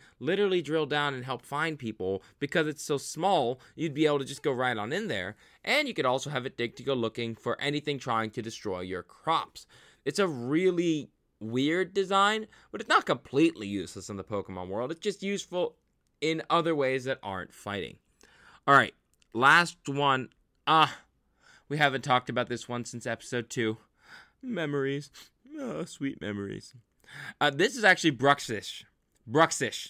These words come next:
Ugh, I can't say Bruxish. Ugh, there it is. Haven't talked about this in a while, and honestly, this Pokemon is one of the most hated things of the last generation.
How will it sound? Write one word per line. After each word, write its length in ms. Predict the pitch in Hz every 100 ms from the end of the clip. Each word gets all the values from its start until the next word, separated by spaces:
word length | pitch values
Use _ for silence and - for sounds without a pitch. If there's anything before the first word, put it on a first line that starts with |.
| -
Ugh, 220 | 117 123 - - -
I 60 |
can't 280 | - 120 -
say 140 | -
Bruxish. 1120 | - 104 135 143 - - - - 107 - - -
Ugh, 200 | 113 107 - _ -
there 140 | 123
it 60 | 90
is. 160 | 78 _ _ - - -
Haven't 280 | 185 202 196
talked 240 | 190 180
about 180 | 170 156
this 160 | 160 151
in 60 |
a 60 | 139
while, 400 | 123 120 117 -
and 200 | 127 123 - _ _ _ -
honestly, 480 | 175 254 - 180 156
this 200 | 170 -
Pokemon 600 | 208 180 180 156 139 -
is 240 | 151 139
one 200 | 131 151
of 80 | 151
the 60 | 151
most 260 | 139 123
hated 560 | - - 160 170 175 -
things 340 | 123 135 156
of 220 | - 135
the 120 | 127 127
last 400 | 117 123 120 -
generation. 680 | 117 110 104 104 - 87